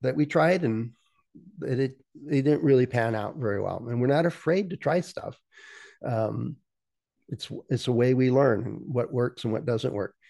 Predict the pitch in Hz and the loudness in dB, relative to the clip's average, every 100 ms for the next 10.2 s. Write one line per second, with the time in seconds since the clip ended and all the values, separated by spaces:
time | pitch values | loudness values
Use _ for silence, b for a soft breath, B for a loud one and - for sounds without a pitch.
0 | b b b b - - 110 107 113 120 | b b b b -4 0 2 0 0 0
1 | 120 117 123 113 110 - - 131 139 139 | 0 2 4 4 0 -4 -2 2 4 4
2 | 127 117 117 110 107 107 104 - 165 131 | 4 4 2 0 -4 -4 -6 -6 0 2
3 | 143 170 196 170 117 - 131 113 104 104 | 4 2 0 -2 -6 -6 -2 -2 -2 -4
4 | 117 - _ - 123 110 107 120 - - | -8 -12 _ -4 -2 0 0 0 -2 -12
5 | - _ - 143 - - 120 120 123 110 | -18 _ -18 -16 -10 0 2 4 4 4
6 | 113 120 - - - 117 110 101 101 - | 2 0 -6 -14 -4 -2 0 -2 -4 -8
7 | - - 113 - 156 151 - 107 107 - | -14 -8 -8 -2 0 0 0 0 -2 -8
8 | b b _ - 110 95 - 139 170 139 | b b _ -4 -4 -4 0 4 6 4
9 | 101 90 127 - - 180 120 113 110 120 | 0 -4 -6 -8 -14 -8 -6 -6 -4 -4
10 | 107 101 | -2 -4